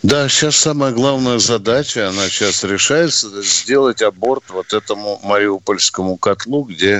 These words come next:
а, там два нацбата засели, расстреливают людей, желающих выходить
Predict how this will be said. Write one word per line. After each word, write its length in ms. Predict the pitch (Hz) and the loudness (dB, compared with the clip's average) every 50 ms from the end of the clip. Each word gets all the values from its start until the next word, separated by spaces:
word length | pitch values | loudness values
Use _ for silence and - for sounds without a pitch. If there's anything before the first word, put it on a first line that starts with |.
| 90 - - | -2 -6 -6
а, 180 | - 82 80 - | -4 -4 -4 -2
там 360 | - 92 90 87 82 78 71 65 - - - - - - - - - - - - | 0 0 0 0 -2 -6 -10 -16 -18 -20 -18 -16 -14 -14 -14 -12 -14 -14 -10 -10
два 500 | - 73 69 95 90 101 107 110 110 - - | -8 -2 0 2 4 4 4 4 2 -2 -4
нацбата 920 | - 92 101 101 98 92 - - 85 85 82 104 101 92 87 - 85 82 | -4 -2 0 0 0 0 -2 -4 -4 -2 0 2 2 2 0 -2 -4 -4
засели, 760 | 78 76 87 90 - - - 127 143 151 143 131 107 90 78 65 | -4 -2 -2 -2 0 0 2 2 2 2 2 2 2 2 0 -2
расстреливают 920 | 67 65 78 85 90 90 - - - 107 101 95 90 90 90 90 87 - | -2 -2 0 0 2 0 0 0 0 0 0 2 0 0 -2 -2 -4 -2
людей, 360 | 95 95 87 87 123 135 131 | -4 -4 -2 0 0 0 0
желающих 800 | 117 113 120 120 123 123 120 113 104 - - 120 117 - - - | 0 -2 0 0 2 2 0 0 0 0 0 0 -2 -4 -6 -10
выходить 640 | - - 113 - 123 117 107 101 107 107 - - - | -8 -4 -2 0 2 2 0 0 -6 -8 -8 -12 -18